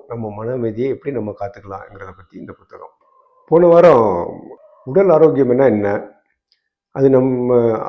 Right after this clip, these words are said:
ஆரோக்கியமா இருக்கோமா இல்லையான்னு எப்படி தெரிஞ்சுக்கிறதுங்கிறத பத்தி பார்த்தோம். அந்த வீடியோவை பார்க்காதவங்க அவசியம் போய் பாருங்க, அது ரொம்ப முக்கியம். இந்த வாரம் ஒரு எளிய,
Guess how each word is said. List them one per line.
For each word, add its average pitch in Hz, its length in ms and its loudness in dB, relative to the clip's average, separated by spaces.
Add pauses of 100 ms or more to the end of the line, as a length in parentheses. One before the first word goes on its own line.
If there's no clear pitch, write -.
ஆரோக்கியமா 156 400 4
இருக்கோமா 143 440 0
இல்லையான்னு 120 360 2
எப்படி 127 320 -4
தெரிஞ்சுக்கிறதுங்கிறத 104 680 -6
பத்தி 117 320 -8
பார்த்தோம். 104 440 -6 (760)
அந்த 117 160 -4
வீடியோவை 139 420 2
பார்க்காதவங்க 110 400 -2
அவசியம் 117 400 -2
போய் 110 100 -4
பாருங்க, 95 520 -8
அது 110 120 -20
ரொம்ப 110 240 -12
முக்கியம். 98 380 -18 (600)
இந்த 175 240 0
வாரம் 139 540 2 (380)
ஒரு 147 280 -4
எளிய, 185 680 2